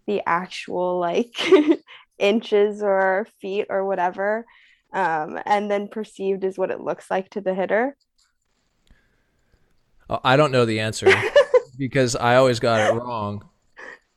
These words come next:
Speaker 2: And, and Spencer would always talk smack because I couldn't figure it out. Or I would say it was a cutter, but it wasn't because it just had perceived cut. It didn't have actual cut.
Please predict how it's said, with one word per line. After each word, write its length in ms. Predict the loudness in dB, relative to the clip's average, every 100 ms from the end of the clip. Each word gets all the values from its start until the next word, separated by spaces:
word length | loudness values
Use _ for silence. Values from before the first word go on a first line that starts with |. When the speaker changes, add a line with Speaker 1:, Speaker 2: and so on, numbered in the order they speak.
| _ _ _ _
Speaker 2:
And, 400 | -4 -2 -4 -6
and 200 | -6 -6
Spencer 560 | -4 -2 -2 0 0 0
would 120 | 0
always 680 | 2 4 4 4 0 -6 -8 _ _ _ _ -18 -18 _ _ _ -6
talk 240 | -2 0 -2
smack 400 | -2 0 -2 -4
because 280 | -8 -4
I 120 | -4 -6
couldn't 240 | -8 -8
figure 280 | -6 -4 -2
it 100 | 0
out. 340 | 0 -2 -6 _ _ _ _ _ _
Or 160 | 0 2
I 60 |
would 120 | 2 2
say 220 | 2 4
it 80 | 2
was 120 | -4
a 60 |
cutter, 500 | -4 -4 -2 -4 -6 _ _
but 160 | -4 -4
it 80 | -2
wasn't 420 | -2 -4 -8 -12 _ _ _ _ _ _ _ -20 _ -10
because 260 | -6 -6
it 60 | -6
just 220 | -6 -4
had 160 | -4 -4
perceived 420 | -6 -6 -6 -6
cut. 260 | -6 -6
It 120 | -8 -8
didn't 160 | -8
have 120 | -6
actual 300 | -6 -8 -12
cut. 340 | -12 -12 -12